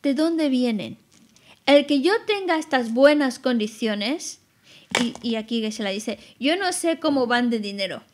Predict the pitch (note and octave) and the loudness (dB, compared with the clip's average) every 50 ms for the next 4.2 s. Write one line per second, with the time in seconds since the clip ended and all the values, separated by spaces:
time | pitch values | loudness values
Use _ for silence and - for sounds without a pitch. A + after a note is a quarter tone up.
0 | _ _ - - - - A#3+ - D4 D4+ C#4+ D#4 D#4 D#4 E4 D#4 D4 D4 C#4+ C#4+ | _ _ -20 -12 -8 -6 -2 0 0 4 4 4 4 6 6 6 6 6 6 6
1 | D4+ D#4 D4+ D4+ D4+ C#4 D4+ E4+ F4 D#4 - - D4 C#4+ C#4+ B3+ C4+ C4 - - | 4 2 2 0 0 0 0 2 2 0 4 6 6 6 6 2 -2 -4 0 4
2 | D4 C#4 C#4+ D4+ D#4 D4+ C#4 B3 A#3+ A#3 A#3 A3+ A3 A3+ G#3+ - A3+ A#3+ A3+ - | 4 6 6 4 2 2 2 2 2 0 -2 -2 -4 -6 -6 -6 -6 -6 -6 -8
3 | - - - - - - C4 B3+ C4 B3+ B3 B3+ C4+ C4 C4 C4+ C#4 D4 D4+ F#4+ | -8 -14 -20 -12 -2 -2 0 0 2 -2 0 2 2 4 4 4 2 2 0 0
4 | G#4 F#4+ F#4+ F#4+ | 0 0 0 0